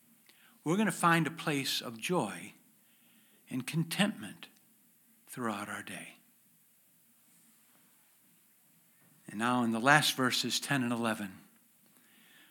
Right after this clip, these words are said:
both Peter and Paul quoted this verse in Acts two and in Acts thirteen. They mention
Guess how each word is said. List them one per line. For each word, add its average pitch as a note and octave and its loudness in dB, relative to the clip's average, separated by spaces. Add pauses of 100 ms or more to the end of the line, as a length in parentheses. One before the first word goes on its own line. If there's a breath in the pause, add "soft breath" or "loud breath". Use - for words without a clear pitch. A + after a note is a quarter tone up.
(120)
both A#2+ -4
Peter C3+ 6
and A#2+ 4
Paul C#3+ 4
quoted A#2 -4
this D3+ 0
verse - -8 (760 soft breath)
in A#2+ -6
Acts C3 0
two G#3+ 2 (560)
and E3 4
in D3+ 4
Acts C#3 0
thirteen. A2+ -6 (1120 soft breath)
They C#3 2
mention G3 4